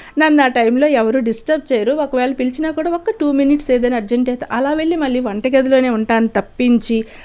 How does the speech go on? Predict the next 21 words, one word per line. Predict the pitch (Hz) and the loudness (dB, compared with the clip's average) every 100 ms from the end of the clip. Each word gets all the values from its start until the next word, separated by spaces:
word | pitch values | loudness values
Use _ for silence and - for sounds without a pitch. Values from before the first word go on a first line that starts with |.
| - - | -18 -8
అక్కడ | 202 - 226 | -8 -2 0
పని | 220 226 233 294 | 0 2 4 4
అయ్యే | 254 226 269 | 4 4 4
వరకు | 277 240 233 247 | 4 2 -2 -2
కూడా | 240 226 | 0 0
ఇంకా | 226 220 | 0 -2
వేరే | 202 220 240 277 269 - - - - | 2 6 6 6 4 2 -18 -20 -8
గుమ్మంలోకి | 202 240 294 339 311 302 | 2 4 6 6 4 4
అడుగు | 285 233 247 | 2 2 2
పెట్టనండి. | 233 226 240 220 220 226 - - _ - - - - - _ _ _ - - | 0 0 -2 0 0 -2 -8 -20 _ -20 -20 -18 -20 -20 _ _ _ -20 -8
రాత్రి | 254 208 247 339 | 2 2 4 0
తిన్న | 311 320 | 2 2
గిన్నెల్ని | 311 262 262 269 254 285 | 2 2 2 4 4 2
టబ్లో | 294 220 226 254 | 2 2 4 4
వేసేయడమో | 247 233 240 233 233 285 | 4 2 2 2 4 4
లేకపోతే | 277 240 240 233 | 2 2 -2 0
తోమేయడమో | 247 214 226 240 240 233 | 0 2 2 2 2 0
చేస్తాము. | 220 214 208 - 208 214 311 | 0 -2 -4 -4 -2 0 0
ఉదయం | 339 262 302 381 330 | 2 0 2 0 2
నుంచి | 302 294 349 | 2 2 2
టీలు, | 339 339 254 262 262 269 | 0 0 0 2 0 0